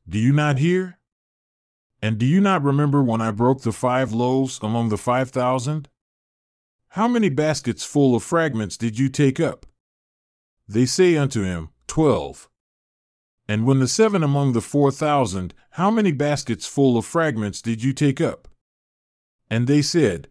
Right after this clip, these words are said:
"Seven." And he said unto them, "How is it that you do not understand?" And he comes to Bethsaida. And they bring a blind man unto him, and implored him to touch him. And he took the blind man by the hand,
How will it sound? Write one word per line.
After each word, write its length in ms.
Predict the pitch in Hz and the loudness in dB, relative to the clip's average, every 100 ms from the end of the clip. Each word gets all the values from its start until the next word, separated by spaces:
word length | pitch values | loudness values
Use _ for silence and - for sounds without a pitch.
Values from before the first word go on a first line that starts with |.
| _ | _
"Seven." 540 | - 160 131 82 69 - _ _ _ _ _ _ _ _ _ | -2 2 2 0 -14 -20 _ _ _ _ _ _ _ _ _
And 140 | 104 107 | -4 2
he 120 | 123 | 2
said 280 | - 180 160 | 4 2 4
unto 240 | 135 117 | 2 0
them, 320 | 101 90 87 87 _ | -4 -4 -6 -10 _
"How 260 | - 170 | -2 0
is 140 | 180 135 | 2 0
it 140 | 131 | 0
that 200 | 127 120 | 0 0
you 100 | 139 | 0
do 220 | 120 131 | 2 2
not 300 | 120 120 123 | 2 0 -2
understand?" 760 | 127 120 123 - 151 82 - - _ _ _ _ _ _ _ _ _ _ - | -2 -2 -4 -4 -4 -4 -10 -20 _ _ _ _ _ _ _ _ _ _ -4
And 140 | 117 | 2
he 100 | 131 | 2
comes 320 | 131 175 170 - | 4 2 2 2
to 120 | 120 | 0
Bethsaida. 800 | 123 123 - 147 110 71 65 - _ _ _ _ _ _ _ _ _ | 2 0 0 2 2 -2 -12 -20 _ _ _ _ _ _ _ _ _
And 140 | 113 120 | -2 2
they 140 | 151 | 4
bring 260 | 135 175 170 | 4 2 2
a 80 | 120 | 2
blind 480 | 120 147 160 135 | 0 -2 -2 -2
man 260 | 135 143 127 | 0 0 0
unto 240 | 117 113 | -2 -2
him, 300 | 104 98 101 101 | -2 -2 -4 -4
and 140 | 110 | -2
implored 560 | 101 95 - 180 160 95 | -2 -2 2 4 4 2
him 160 | 101 | -2
to 100 | 104 | -6
touch 320 | 104 156 147 92 | -2 -2 -2 -4
him. 220 | 69 69 _ _ _ _ _ _ _ _ _ _ | -10 -14 _ _ _ _ _ _ _ _ _ _
And 140 | 110 | 0
he 100 | 120 | 2
took 240 | 127 202 196 | 4 2 2
the 100 | 131 | 0
blind 460 | 110 143 151 131 | 0 -2 -2 -2
man 280 | 131 135 120 | -2 -2 -2
by 180 | 113 117 | 0 0
the 140 | 107 104 | -2 -2
hand, 500 | 151 139 101 98 | -2 0 -2 -4